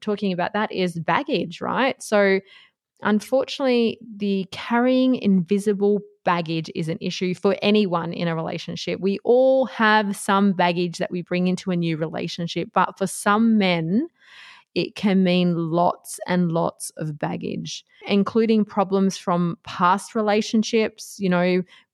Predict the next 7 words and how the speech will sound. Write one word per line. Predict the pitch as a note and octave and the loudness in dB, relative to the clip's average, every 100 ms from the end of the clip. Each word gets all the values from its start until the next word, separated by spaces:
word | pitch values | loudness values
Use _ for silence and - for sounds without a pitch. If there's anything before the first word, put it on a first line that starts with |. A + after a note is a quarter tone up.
| - | 0
breakups, | F3 G3 G3+ A3 F#3+ - - | 2 2 0 0 0 -2 0
marriages, | F3 F3 F#3 F#3 F#3+ F#3+ F#3 F#3 | 2 4 2 2 0 0 0 -2
separations. | - F3+ F3 G3 F3+ F3 F3 F#3 F3+ F3+ - | -2 -4 -2 -2 0 -2 -2 -2 0 0 -2
It | - | -10
could | - C4+ B3 | -6 -6 0
also | A#3+ A#3+ - | 0 0 0
include | C4 A#3 A3+ - - F#3+ F#3 F#3+ | 0 2 0 -2 -2 2 2 0